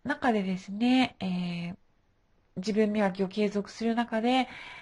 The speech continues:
えー、彼女が、えー、付き合う時に応援してくれていたヨシアさんのキャリアアップのために必要なトイック、トイックで、えー、八百五十点超えをするっていうことを達成しました。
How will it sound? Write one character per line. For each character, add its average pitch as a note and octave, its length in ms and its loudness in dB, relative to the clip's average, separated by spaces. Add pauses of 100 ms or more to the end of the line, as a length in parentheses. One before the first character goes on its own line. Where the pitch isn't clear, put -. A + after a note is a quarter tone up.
(140)
え F#3 140 -4
ー、 F#3 60 -6
彼 D#4+ 240 4
女 G3+ 120 2
が、 - 240 4 (640)
え F#3+ 180 -4
ー、 F3+ 140 -6
付 - 140 -16
き A3+ 100 6
合 G#3+ 60 8
う - 40 -6
時 G#3 240 -6
に C#4 180 -2
応 G#3+ 200 4
援 G#3+ 140 2
し - 80 -10
て A3 140 -2
く G#3+ 140 -6
れ G#3+ 120 4
て G#3+ 160 0
い G#3 140 -4
た D4+ 320 -4 (600)
ヨ C#4 100 2
シ C4 220 0
ア A#3 100 2
さ G#3+ 220 -4
ん G#3+ 140 -8
の C4+ 180 -2
キ C4 160 -6
ャ - 20 0
リ D4+ 200 2
ア D#4+ 120 4
ア - 20 8
ッ E4 40 2
プ A#3 220 -4
の F3+ 220 -2 (280)
た G#3+ 100 -6
め A3 120 0
に G3+ 100 -2
必 - 300 -10
要 A#3 240 2
な D4 460 -2 (380)
ト F#4 100 4
イ F4+ 40 6
ッ - 140 0
ク、 - 300 2 (760)
ト D#4+ 120 2
イ E4 60 2
ッ C#4 140 -8
ク C#4 120 -2
で、 D4+ 340 0
え F3+ 140 -2
ー、 F3+ 40 -4
八 G3+ 300 -6
百 A#3+ 220 0
五 A#3+ 100 6
十 A#3 140 0
点 A#3+ 280 0
超 A#3 100 8
え A#3 40 8
を A3+ 80 4
す A3+ 160 -4
る A3+ 60 0
っ A3 60 -2
て - 240 -6
い F4+ 40 -4
う - 20 -12
こ A4 80 0
と F#4+ 100 0
を - 20 -4
達 G#3 200 -6
成 G3 100 0
し F#3+ 120 -4
ま F3+ 120 -2
し - 60 -12
た。 - 180 -8